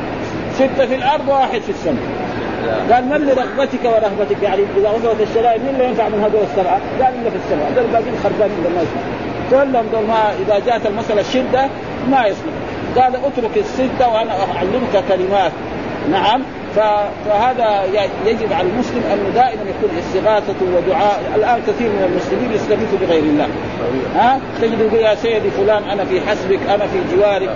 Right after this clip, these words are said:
فهذا غلط جدًا. ها؟ الله ال-، الصالحين، نعم، يعني نتعلم من معلوماتهم وي-، ويزارون ويسلم عليهم. ولكن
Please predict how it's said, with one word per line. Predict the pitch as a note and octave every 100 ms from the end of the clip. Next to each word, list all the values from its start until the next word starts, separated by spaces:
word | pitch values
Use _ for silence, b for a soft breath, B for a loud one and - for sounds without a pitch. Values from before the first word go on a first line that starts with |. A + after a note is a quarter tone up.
| - - - - B3
فهذا | A#3+ B3 - A#3 C4 B3+ - C#4
غلط | D#4 C4+ -
جدًا. | C#4+ G#3 A3 - -
ها؟ | - C#4 C4+
الله | G#3+ A3+ C4+ A3
ال-، | G#3 - F#3+
الصالحين، | - A3+ A3+ A3+ C#4+ C4 G#3+ - - - - - - - F#3
نعم، | F#3 A3 C4 D3 - - - - G#3
يعني | G3+ G#3 F#3+
نتعلم | G3+ B3+ A3
من | F#3 F3
معلوماتهم | D#3+ E3 F3+ B3 C4+ F#4 C4 C4 - - -
وي-، | G3 F#3+ F#3 F#3+
ويزارون | F3+ D#3 F#3+ F3+ B3 B3 G#3+
ويسلم | F#3 - A3 F#3+ F3+
عليهم. | D#3 D#3+ D3 - - A3
ولكن | C4 A#3+